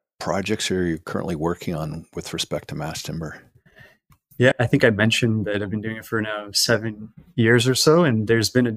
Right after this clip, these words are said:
Speaker 2: really distinct change in that work over those seven years. I think initially for the first couple of years,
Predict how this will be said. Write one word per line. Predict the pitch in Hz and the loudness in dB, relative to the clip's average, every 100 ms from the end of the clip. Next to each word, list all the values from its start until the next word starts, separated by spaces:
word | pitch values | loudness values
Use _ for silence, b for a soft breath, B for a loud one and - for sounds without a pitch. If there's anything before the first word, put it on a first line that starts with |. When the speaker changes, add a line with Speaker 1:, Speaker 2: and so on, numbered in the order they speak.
| 104 | -4
Speaker 2:
really | 131 139 127 | 2 2 2
distinct | 107 - 127 117 - | -2 2 2 2 0
change | - 120 120 113 113 | 0 2 2 2 0
in | 107 | 0
that | 101 - | -2 -6
work | 101 101 - - - _ _ _ _ _ _ - | -4 -4 -4 -10 -20 _ _ _ _ _ _ 2
over | 117 113 101 92 - _ _ _ _ 135 | 4 6 4 2 -2 _ _ _ _ -4
those | 117 95 - | 0 0 0
seven | 110 107 95 95 | 0 0 -2 -2
years. | 104 107 107 - - | -2 -2 -4 -4 -2
I | 123 | 0
think | 131 120 | 0 0
initially | 98 117 - 120 | 2 2 2 0
for | 104 117 | -2 -2
the | 104 | -2
first | - 107 - - | 0 -2 -2 -6
couple | - - | -12 -8
of | 101 | -4
years, | 107 117 113 - | 0 0 0 -4